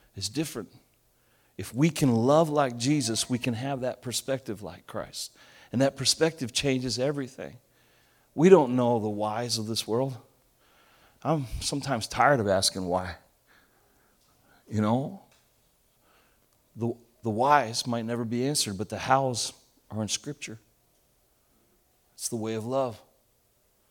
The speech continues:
Romans eight twenty-eight, "For all things work together for the good." You mean the death of a friend?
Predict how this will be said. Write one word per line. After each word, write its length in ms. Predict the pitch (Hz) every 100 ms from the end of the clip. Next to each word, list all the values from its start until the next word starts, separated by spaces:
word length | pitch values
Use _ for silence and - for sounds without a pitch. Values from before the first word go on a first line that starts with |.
| _ _ _ _ _ -
Romans 360 | 117 127 113
eight 180 | 127 127
twenty-eight, 640 | - 123 120 131 131 127 - _ _
"For 300 | - 127 123
all 140 | 127
things 420 | - 120 113 -
work 200 | 113 113 113 _
together 640 | - 110 113 117 131 131 123
for 180 | - 120
the 120 | 110
good." 360 | 98 101 123 143 - _ _ _ _ _
You 140 | 139
mean 280 | 135 127 113
the 60 | 98
death 300 | 90 95 -
of 100 | 107
a 60 |
friend? 340 | 104 - 120